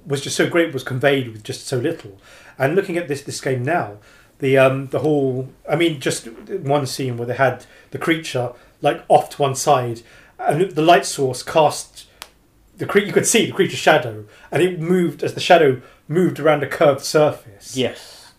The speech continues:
Speaker 1: And it was like, shadows on curved surfaces.
Speaker 2: <laughs>
Speaker 1: You, you laugh, but that's, it's a very difficult thing to do.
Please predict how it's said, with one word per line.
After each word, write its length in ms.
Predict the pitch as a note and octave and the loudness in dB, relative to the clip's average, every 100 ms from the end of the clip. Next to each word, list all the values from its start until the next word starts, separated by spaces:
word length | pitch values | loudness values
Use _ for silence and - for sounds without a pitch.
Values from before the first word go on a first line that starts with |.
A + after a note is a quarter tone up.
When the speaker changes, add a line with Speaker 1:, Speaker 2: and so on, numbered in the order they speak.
| _ | _
Speaker 1:
And 180 | D#3+ F3 | 6 6
it 80 | F3 | 6
was 180 | E3 - | -2 2
like, 380 | D3 D3+ - - _ _ _ _ _ _ _ _ _ | 2 2 -6 -20 _ _ _ _ _ _ _ _ _
shadows 440 | - E3+ E3 D3 C#3+ | 2 6 6 4 0
on 140 | C#3 | -4
curved 320 | B2+ D3 C#3 | 0 0 0
surfaces. 1160 | - - C#3+ - A#2 - A2+ F#2+ F#2+ - - - | -2 2 2 0 -12 -16 -18 -20 -20 -18 -18 -8
Speaker 2:
<laughs> 880 | D3+ - F3+ E3+ F3 F3 E3 A#3+ A#3+ - _ _ _ - - - _ - _ | -8 -4 -4 -2 -4 -6 -4 -4 -4 -14 _ _ _ -20 -20 -20 _ -20 _
Speaker 1:
You, 120 | F3 F3+ | -8 0
you 100 | G3 | 6
laugh, 340 | A3+ - - | 6 6 2
but 100 | - | 2
that's, 260 | G3 - - | 2 2 -6
it's 160 | A#3+ | -8
a 40 | D3+ | 2
very 180 | A#3 B3 | 2 2
difficult 240 | - D#3+ | -4 -8
thing 140 | C#3 | -8
to 100 | - | -10
do. 200 | A2 G2+ | -10 -12